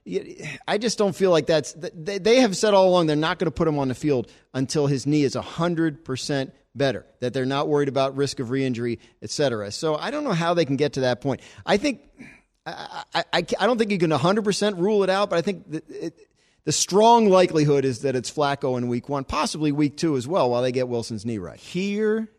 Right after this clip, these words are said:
Speaker 2: is what I hope this is. Robert Saleh, who I thought, in my, this is just my opinion,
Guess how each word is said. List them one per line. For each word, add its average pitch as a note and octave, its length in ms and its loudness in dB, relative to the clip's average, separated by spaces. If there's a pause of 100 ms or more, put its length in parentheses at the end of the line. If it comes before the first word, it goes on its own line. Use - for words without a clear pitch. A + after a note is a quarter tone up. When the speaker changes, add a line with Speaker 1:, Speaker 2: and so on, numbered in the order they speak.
Speaker 2:
is B2+ 180 0
what A#2+ 240 2
I G#2 200 -2
hope - 680 -2 (280)
this C3+ 320 -2
is. - 440 -12 (920)
Robert G#3+ 440 2
Saleh, D3 460 -2 (560)
who D3+ 420 0
I C#3+ 160 2
thought, E3 480 -2 (460)
in D3 140 -6 (280)
my, C#3+ 160 -2
this C3 120 -4
is B2 100 -2
just B2+ 200 -6
my C3 160 0
opinion, F3+ 520 -4